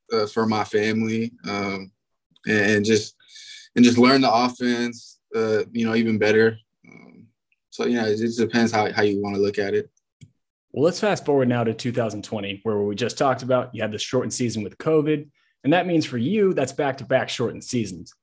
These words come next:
Speaker 2: Was there ever any doubt that kinda crept into the back of your head that maybe this football thing just isn't meant to be? And again, kind of, if so, how did you kinda ma-,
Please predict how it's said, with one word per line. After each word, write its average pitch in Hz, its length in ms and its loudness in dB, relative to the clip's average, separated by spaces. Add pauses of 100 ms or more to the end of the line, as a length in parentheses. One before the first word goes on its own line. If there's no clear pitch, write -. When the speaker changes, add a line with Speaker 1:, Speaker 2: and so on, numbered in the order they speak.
(340)
Speaker 2:
Was 120 160 -2
there 143 80 -4
ever 170 260 0
any 160 160 2
doubt 123 380 -2
that 123 120 0
kinda 117 180 -4
crept 120 280 -2
into 117 140 2
the 104 100 -4
back 113 200 -2
of - 60 -10
your 107 80 -4
head 107 280 -4
that 95 260 -8
maybe 117 240 0
this 110 140 -4
football 113 320 -4
thing 117 180 -4
just 110 200 -8
isn't 110 200 -6
meant 107 140 -6
to 104 60 -12
be? 120 440 -4
And 110 320 -6
again, 104 380 -8
kind 101 140 -10
of, 95 100 -12
if 113 80 -4
so, 110 240 -2
how 113 180 -2
did 110 100 -2
you 110 60 -8
kinda 95 340 -6
ma-, 107 200 -2